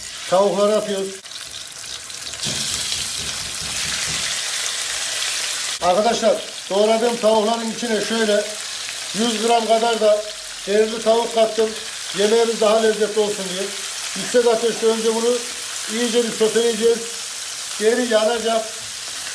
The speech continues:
Tavuğa güzel bir lezzet verecek. Tavuklarımız güzelce bir karamelize olacak. Ondan sonra yemeğimizi yapma işlemine başlayacağız.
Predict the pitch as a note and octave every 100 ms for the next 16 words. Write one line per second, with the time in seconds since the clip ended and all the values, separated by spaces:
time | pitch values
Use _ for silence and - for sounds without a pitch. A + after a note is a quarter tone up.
0 | - - - - G#3+ A#3 A3+ G3 A3+ A#3
1 | G#3 G#3 G#3 A3+ A#3 A3 G3+ A3 - -
2 | - - - A3+ G#3+ A3+ A3+ G3+ F#3 A#3
3 | G#3+ G#3+ - G3+ A3 A3 A3 G#3+ A3+ A3
4 | - - - F3+ A3+ B3 - G#3 G3+ A3
5 | - - - - - G3+ A3+ A#3 G#3+ G#3
6 | A3+ A#3 F#3+ G3+ A3 G#3+ G3 G#3 F#3+ F3+